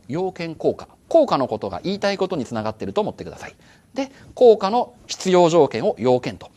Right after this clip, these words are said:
いうふうに言っていきます。条文の要件効果ですね。えー、これがまず中心になるというふうに思っていただくといいかと思います。でも、それだけじゃないんですね。条文には解釈に分かれるところが出てきましてね。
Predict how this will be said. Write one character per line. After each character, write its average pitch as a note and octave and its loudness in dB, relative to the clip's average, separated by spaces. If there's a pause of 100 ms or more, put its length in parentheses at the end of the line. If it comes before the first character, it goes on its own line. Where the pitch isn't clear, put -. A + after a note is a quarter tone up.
(180)
い D#3+ -2
う F3+ 2
ふ - -2
う G#3 -2
に D3 -2
言 - -14
っ - -18
て - -10
い F#2+ -10
き G2+ -10
ま C#3 2
す。 - -18
条 E3+ 2
文 E3+ -4
の D#3+ -2
要 F#3 2
件 A3 -6
効 A3 2
果 - -6
で - -16
す - -10
ね。 B2 -6
え B2 -2
ー、 - -2
こ F3+ -4
れ F#3 0
が F3 -2
ま F3 -4
ず A#2 -10
中 C3 -2
心 C3+ -4
に B2+ -2
な C3 -2
る A2+ -6
と - -14 (240)
い D#3+ 2
う D3+ 2
ふ F3 -4
う F3 -2
に A3 -4
思 G#3 -4
っ - -6
て D3 -8
い - -8
た B2+ -6
だ A2 -6
く - -16
と G3+ -4
い C#3 -2
い A#2+ -6
か G#2 -8
と F#2 -12
思 F#2 -10
い F2 -12
ま C3 0
す。 - -14 (540)
で G#3 -2
も、 - -6
そ - -10
れ A#3 -4
だ C4 -4
け C#4 -8
じ C4+ -8
ゃ F#3+ -8
な F3+ -12
い F3+ -12
ん D3+ -12
で B2 -12
す - -20
ね。 - -8
条 F#3 -6
文 A#3+ -2
に G#3 -2
は F3+ 0 (100)
解 B3 -4
釈 D3+ -8
に D3+ -6
分 C3+ -4
か E3 -4
れ D#3+ -2
る A#2+ -6
と A2+ -4
こ A#2 -4
ろ A2 -4
が G2 -6
出 - -20
て - -10
き - -12
ま D2+ -16
し - -18
て - -10
ね。 - -6